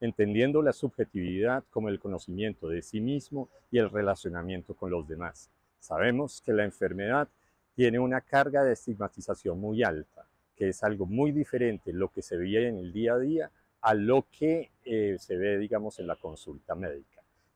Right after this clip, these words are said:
Queremos que los pacientes con esta enfermedad logren demostrar su subjetividad a través de la pintura y el dibujo, posteriormente con una entrevista semiestructurada al respecto.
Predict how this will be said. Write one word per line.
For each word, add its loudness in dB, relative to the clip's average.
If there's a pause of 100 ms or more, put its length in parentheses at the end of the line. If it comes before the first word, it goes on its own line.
(100)
Queremos 4
que -4
los 0
pacientes -4
con 0
esta -8
enfermedad -2
logren 4 (280)
demostrar 0
su -6
subjetividad 0 (140)
a 4
través 0
de -6
la 2
pintura -6
y 0
el -2
dibujo, -4 (280)
posteriormente 0 (140)
con 0
una -6
entrevista -2
semiestructurada -8
al -6
respecto. -8